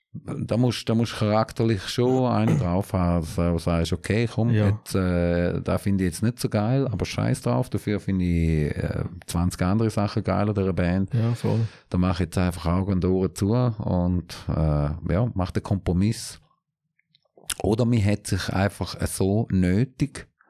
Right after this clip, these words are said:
Speaker 1: Es geht
Speaker 2: Mhm.
Speaker 1: gar nicht anders.
Speaker 2: Ja, das ist das andere
Speaker 1: D-,
Speaker 2: dann.
Speaker 1: d-, das ist das
Speaker 2: Ja.
Speaker 1: andere. Wobei, selbst dann eben auf Dauer auch ungesund, denke
Speaker 2: Ja.
Speaker 1: ich. Weil dann, äh,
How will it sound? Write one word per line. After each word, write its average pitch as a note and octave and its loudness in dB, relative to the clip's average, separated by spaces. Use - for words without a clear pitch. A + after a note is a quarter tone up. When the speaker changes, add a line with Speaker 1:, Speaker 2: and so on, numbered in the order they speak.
Speaker 1:
Es - -2
geht A2 4
Speaker 2:
Mhm. A2 2
Speaker 1:
gar A#2 2
nicht A#2+ 2
anders. A#2+ 0
Speaker 2:
Ja, B2+ 4
das A#2+ 0
ist - -4
das A2 2
andere A#2 2
Speaker 1:
D-, - -2
Speaker 2:
dann. G2 0
Speaker 1:
d-, F#2+ 0
das A2 0
ist - -2
das G#2+ 4
Speaker 2:
Ja. F#2+ 4
Speaker 1:
andere. A2+ 2
Wobei, A#2 4
selbst G#2+ 0
dann A2 4
eben G#2 2
auf F#2+ -2
Dauer F#2+ 2
auch G2+ 4
ungesund, G2+ 2
denke E2+ 2
Speaker 2:
Ja. G#2 2
Speaker 1:
ich. D2 2
Weil D#2+ 2
dann, D2 2
äh, - -4